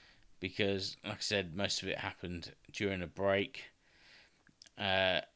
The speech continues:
they reverted back to just putting the women on just before the main event, which kills the crowd, seemingly, for these women's matches. Um,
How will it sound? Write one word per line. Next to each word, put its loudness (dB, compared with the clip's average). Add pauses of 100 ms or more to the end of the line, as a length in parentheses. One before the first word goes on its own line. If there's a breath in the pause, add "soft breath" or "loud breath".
(680)
they 2
reverted 6 (120)
back 6
to 0
just -4 (220)
putting -4
the -4
women 0
on -4
just -4
before -4
the -4
main 2
event, 2 (380)
which -4 (1120 soft breath)
kills 8
the -2
crowd, 2
seemingly, 2
for 0
these 0
women's -4
matches. -2 (640)
Um, 2